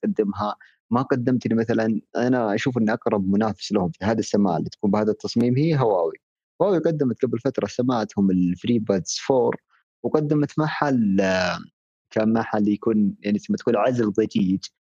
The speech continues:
محب-، محاولة محاكاة يعني بالذكاء الاصطناعي، بالسماعات، بالميكروفونات الثلاثة اللي موجودة في السماعة، تحاول تعزل لك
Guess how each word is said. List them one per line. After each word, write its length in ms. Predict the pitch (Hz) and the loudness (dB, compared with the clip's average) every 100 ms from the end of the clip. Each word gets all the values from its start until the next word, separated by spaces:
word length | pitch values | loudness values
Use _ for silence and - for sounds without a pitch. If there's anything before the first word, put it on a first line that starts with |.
| - | -2
محب-، 380 | 113 - 113 | 0 0 -2
محاولة 340 | 120 117 143 123 | -2 0 0 0
محاكاة 440 | 117 - 110 120 87 | 0 -2 -2 -2 -2
يعني 240 | 82 76 | -4 -6
بالذكاء 340 | 78 85 - 110 | -10 -6 -2 -2
الاصطناعي، 600 | - - 101 98 90 90 | -4 -4 -2 0 0 -2
بالسماعات، 640 | - - 101 98 101 98 - | -4 -2 0 2 0 -2 0
بالميكروفونات 920 | 104 104 101 104 - 104 107 107 104 | 0 2 2 0 -2 -4 -2 -2 -4
الثلاثة 320 | _ - 104 98 | _ -4 -2 0
اللي 120 | 101 | -2
موجودة 320 | 98 95 101 | -2 -2 -2
في 60 | 95 | -4
السماعة، 460 | - 101 98 98 101 _ _ - | -2 -2 0 -2 -6 _ _ -4
تحاول 240 | 147 127 | -2 0
تعزل 280 | 117 113 127 | 0 0 0
لك 120 | 107 | -2